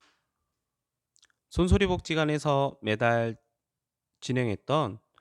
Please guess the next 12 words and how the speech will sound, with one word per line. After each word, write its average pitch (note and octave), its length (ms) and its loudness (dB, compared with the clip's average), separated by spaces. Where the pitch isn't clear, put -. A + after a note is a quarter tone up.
자막영화 A2+ 640 0
상영회를 C3 960 -2
기억하시나요? G2+ 880 -4
이십 B2+ 280 -2
년도에 C#3+ 380 2
코-, - 200 -10
코로나로 F#3 600 4
인해 A2+ 520 -4
진행하지 B2+ 440 -4
못해 A2 320 -4
많이 G#2 300 -6
안타까웠습니다. G2 960 -4